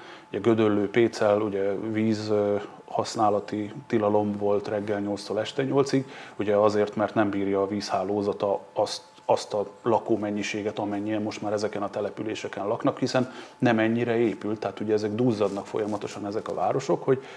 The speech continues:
ezzel hamarosan kezdeni kell majd valamit, illetve hát már rég kellett volna. Csak ez mindig úgy tűnik, hogy úgy, úgy, úgy egy kicsit úgy tapaszgatjuk, úgy valamiféle megoldást hozunk rá, és akkor úgy, úgy hagyjuk, hogy,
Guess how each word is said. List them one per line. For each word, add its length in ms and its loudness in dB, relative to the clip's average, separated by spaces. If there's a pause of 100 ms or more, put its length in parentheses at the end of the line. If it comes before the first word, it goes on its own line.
(380)
ezzel 500 6
hamarosan 880 0
kezdeni 420 0
kell 220 -2
majd 260 0
valamit, 400 2
illetve 280 0
hát 120 -8
már 160 -2 (120)
rég 240 2
kellett 360 0
volna. 460 4 (440)
Csak 180 2
ez 120 4
mindig 340 8
úgy 160 6
tűnik, 260 2
hogy 240 0
úgy, 300 0
úgy, 200 0 (360)
úgy 60 -2
egy 100 -4
kicsit 300 0
úgy 120 -4
tapaszgatjuk, 880 2
úgy 140 0
valamiféle 600 4
megoldást 600 0
hozunk 360 0
rá, 240 0 (480)
és 200 0
akkor 240 6
úgy, 200 6
úgy 140 2
hagyjuk, 400 2
hogy, 180 -2